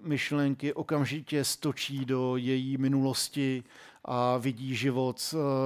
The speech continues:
plný selhání. Ať už k tomu vedly jakýkoliv důvody,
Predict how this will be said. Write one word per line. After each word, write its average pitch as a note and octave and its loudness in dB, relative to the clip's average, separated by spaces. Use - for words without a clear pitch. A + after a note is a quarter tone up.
plný C#3 0
selhání. B2+ 2
Ať - -8
už D3 -2
k - -12
tomu D#3 2
vedly D3 4
jakýkoliv D#3 2
důvody, C#3+ 4